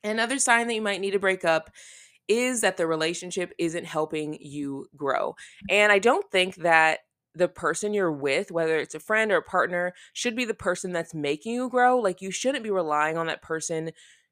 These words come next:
for your growth, but I do think that the people we are around should inspire us to be better. Like, I think about my husband, who, he's so, like, he's literally perfect. Like, I can't even,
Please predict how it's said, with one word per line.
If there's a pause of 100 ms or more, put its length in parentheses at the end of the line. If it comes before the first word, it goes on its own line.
(100)
for
your
growth, (100)
but
I
do
think
that
the
people
we
are
around
should
inspire
us
to
be
better.
Like,
I
think
about
my
husband,
who, (260)
he's
so,
like,
he's
literally
perfect.
Like,
I
can't
even,